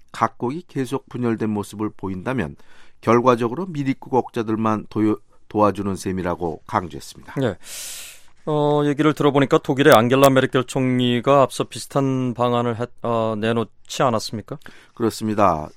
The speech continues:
Speaker 1: 독일은 유럽에서 난민을 가장 많이 수용하는 나라인데요.
Speaker 2: 예.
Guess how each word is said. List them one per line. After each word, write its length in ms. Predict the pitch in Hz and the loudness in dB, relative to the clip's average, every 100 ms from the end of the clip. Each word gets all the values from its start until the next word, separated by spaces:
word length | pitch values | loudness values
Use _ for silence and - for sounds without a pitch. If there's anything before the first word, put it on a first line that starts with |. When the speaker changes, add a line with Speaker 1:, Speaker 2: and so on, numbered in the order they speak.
| _ | _
Speaker 1:
독일은 480 | 120 120 127 165 196 | -2 0 2 0 0
유럽에서 540 | 147 135 120 117 123 | -2 0 0 0 -2
난민을 560 | 113 98 104 107 110 110 | 2 2 2 0 -2 -4
가장 500 | - 92 101 98 95 | -4 -4 2 2 2
많이 300 | 87 87 87 | -4 -4 -6
수용하는 580 | 80 - 87 82 78 71 | -8 -8 -6 -6 -8 -10
나라인데요. 560 | 82 80 76 78 107 - 143 | -12 -10 -10 -4 -4 -2 -2
Speaker 2:
예. 180 | 104 | -2